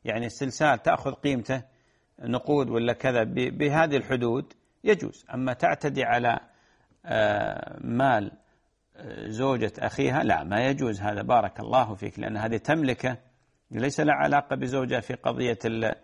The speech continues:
يعني ما يس-، ما يتعلق بالذمة المالية. الآن يجب عليها أن ترجع هذا الذهب أو قيمة هذا الذهب، سواء أخبرتها أو لم تخبرها،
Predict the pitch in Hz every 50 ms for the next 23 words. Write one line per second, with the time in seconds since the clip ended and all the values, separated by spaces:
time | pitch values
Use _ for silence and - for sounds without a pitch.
0 | _ _ _ _ _ _ - - 107 101 107 110 113 117 117 113 - - - 131
1 | 127 123 123 120 110 - 120 123 127 120 113 - 117 113 113 123 123 123 117 113
2 | 110 113 113 113 113 113 107 101 104 107 - _ _ _ _ _ _ _ _ -
3 | 120 120 117 131 135 123 123 135 131 131 123 117 107 120 127 120 113 107 104 -
4 | 135 143 135 123 123 120 107 - - - _ _ _ _ _ - 120 113 113 107
5 | 107 101 - - - 110 101 107 123 120 135 170 208 - - _ _ _ _ _
6 | _ - - 123 117 110 - - 139 131 120 110 - - 117 120 117 107 113 123
7 | 127 127 135 165 220 - - _ _ _ _ _ - - - 151 147 123 107 98
8 | 110 107 - - 127 143 160 160 - - 175 175 175 175 165 147 - 147 143 143
9 | 143 120 101 98